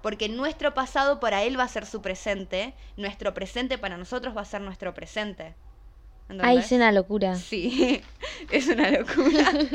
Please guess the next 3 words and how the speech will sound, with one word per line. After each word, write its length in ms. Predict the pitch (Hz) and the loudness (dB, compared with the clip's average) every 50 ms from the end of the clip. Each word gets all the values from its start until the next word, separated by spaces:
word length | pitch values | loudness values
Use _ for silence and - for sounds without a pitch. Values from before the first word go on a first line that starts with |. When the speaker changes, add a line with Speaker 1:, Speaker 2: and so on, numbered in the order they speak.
| 285 285 - - - - - | -2 -2 -4 -6 -12 -14 -12
Speaker 2:
<laughs> 580 | - - - - - - - - - - - - | -12 -12 -14 -14 -14 -14 -14 -16 -18 -18 -18 -4
Speaker 1:
Entonces, 880 | - 247 262 247 220 247 240 226 214 220 208 185 170 165 - - - - - - - - - - - - - - - - - - - - - - | 0 0 2 4 4 4 4 2 0 0 0 0 0 -2 -6 -12 -18 -20 -20 -20 -20 -20 -20 -20 -20 -20 -20 -20 -20 -20 -20 -20 -20 -20 -8 -2
em, 640 | - 214 208 202 196 190 190 190 190 190 185 180 - | 0 2 4 4 4 4 4 0 -4 -6 -8 -10 -12